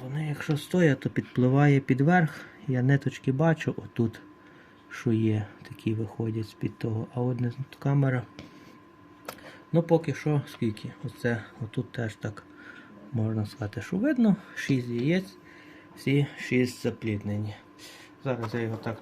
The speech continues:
трошки положу, одним словом. Все просвічу і вже готовий результат вам покажу. Так, повністю провірив все яйце домінанта. Там внизу ще є від моїх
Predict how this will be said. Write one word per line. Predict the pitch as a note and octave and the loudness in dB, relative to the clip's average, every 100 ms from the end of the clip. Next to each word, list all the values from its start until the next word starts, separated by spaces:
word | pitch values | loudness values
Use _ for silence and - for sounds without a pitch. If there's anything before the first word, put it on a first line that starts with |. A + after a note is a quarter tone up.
| - | -10
трошки | A#2+ - C#3+ | -12 -10 -10
положу, | - A#3 C4+ F#3+ C#3+ - - | -4 0 0 0 -4 -8 -8
одним | A#2+ B2+ A2+ | -6 -4 -6
словом. | - A#2+ A2+ A2+ - - - - - - - - - - - - - | -6 -4 -4 -6 -8 -12 -14 -14 -14 -10 -10 -10 -18 -20 -20 -20 -2
Все | - G3 | 4 6
просвічу | F#3 F3 - A#3+ A#3 - D3+ D3 | 4 0 2 2 2 0 0 2
і | D#3+ D#3+ C#3+ - - | 6 6 6 0 -8
вже | B2+ C3+ | 0 0
готовий | A#2+ A2 B2 A#2 | 0 -4 -6 -4
результат | A2 G#2 A2 G#2+ A#2 A2 - | -4 -4 -6 -4 -6 -6 -6
вам | G#2 G2+ | -6 -6
покажу. | G#2+ - G#2+ - - - - - _ - - - - - - - - - - - | -12 -12 -12 -14 -18 -20 -20 -20 _ -20 -20 -20 -20 -20 -20 -20 -20 -20 -12 -2
Так, | A2 G#2 - | -2 -2 -4
повністю | - A#2+ A2+ G#2+ - G#2 | 4 4 4 -2 -4 -6
провірив | - A2+ A#2 A#2 G#2+ G#2+ - - | -4 0 4 6 6 2 -6 -18
все | - - A2 G#2+ | -4 4 4 4
яйце | G#2 G2+ - A2 G2+ - - - - - - - - | 0 -2 2 2 0 -6 -10 -10 -12 -14 -16 -10 -2
домінанта. | B2 B2 A#2 B2+ G3+ A#3+ - F3+ | 2 4 4 2 2 0 2 2
Там | - C#3 B2+ | 2 -2 0
внизу | A#2+ A#2 A#2+ | 0 0 0
ще | A2+ A#2+ A2+ | 0 0 0
є | A#2 A2+ A2+ - - - | 0 0 -2 -6 -12 -8
від | A#2 | -6
моїх | A2 A2 A2 G#2 | -4 -2 -2 -4